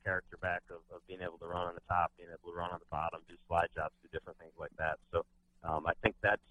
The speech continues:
that's made it a little bit challenging from a driver's standpoint because it, it's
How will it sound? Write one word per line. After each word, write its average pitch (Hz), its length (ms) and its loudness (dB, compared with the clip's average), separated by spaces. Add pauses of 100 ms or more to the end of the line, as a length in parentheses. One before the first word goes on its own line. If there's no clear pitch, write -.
(260)
that's 95 240 4
made 107 160 4
it 90 100 -12
a 95 40 -6
little 98 180 -4
bit 92 240 -6
challenging 98 380 0
from 87 140 -10
a 87 40 -8
driver's 98 420 2
standpoint 95 440 -6
because 87 340 -4
it, 87 60 -14 (100)
it's - 160 -20